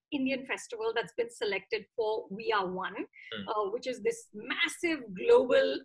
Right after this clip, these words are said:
Speaker 1: online film festival. And before we start chatting, I wanna just give our viewers a little bit of a brief on We Are One. So it's a global online film festival organized by Tribeca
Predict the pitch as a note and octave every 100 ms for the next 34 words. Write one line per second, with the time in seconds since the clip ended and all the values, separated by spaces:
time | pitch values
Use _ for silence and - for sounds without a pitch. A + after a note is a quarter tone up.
0 | - B3+ A#3+ A#3 A3 A3+ A3 A3+ G#3+ G#3
1 | F#3+ - A3 C4+ E4+ C#4 C#4+ G#4+ B4+ A4+
2 | - - C4 C4 - B3+ A3 A#3+ B3+ A#3
3 | B3 C4 C4 C4 F#3 A#3+ - A#3+ B3 G3
4 | A3+ A#3 A#3+ A#3+ - - - - F4 G#4+
5 | C#5+ A4 F#4+ E4+ D#4 D#4 G#3+ C4+ C#4+ -
6 | - A3+ C4 C4+ C4+ C#4+ C#4+ C4+ D4 A4
7 | - _ _ _ - E4 F#4 F#4+ C4 D4
8 | D#4+ F#4 C#4+ D4 D#4 D#4+ D#4 C#4+ C#4+ C#4+
9 | - C#4 D#4+ - A3 A3+ B3 B3+ B3 B3
10 | B3+ G#3 G#3 G3+ C#4